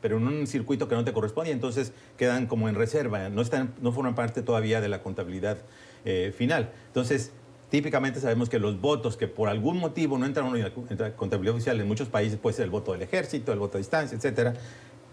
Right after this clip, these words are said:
corta de las dos maneras. Pero técnicamente, teóricamente, ¿no? Potencialmente podríamos estar hablando de que podría haber esos, esos vo-, hay suficientes votos observados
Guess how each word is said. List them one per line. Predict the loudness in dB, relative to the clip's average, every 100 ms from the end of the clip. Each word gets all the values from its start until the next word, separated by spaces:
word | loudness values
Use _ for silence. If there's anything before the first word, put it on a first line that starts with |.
| -20 -6
corta | 0 2 2
de | 2
las | 4
dos | 2 0
maneras. | 0 0 -2 -4 -14 -20 -20 -2
Pero | 2 2
técnicamente, | 2 0 0 -2 0 0 2 0 -2 -6
teóricamente, | -4 -4 -2 -2 -2 -2 2 2 2 0
¿no? | -2 -4 -4
Potencialmente | -2 2 2 4 4 2 0 -2 -2
podríamos | 2 2 4 2 0
estar | 0 0
hablando | 2 0 2
de | 2
que | 0 -6
podría | -4 0 2
haber | 2 2
esos, | 0 -2
esos | 0 0 0 -2
vo-, | -2 -2 -2
hay | 0
suficientes | 2 0 0 0 0 0 0
votos | 0 0 -4 -2
observados | -4 0 0 2 2 2 2 0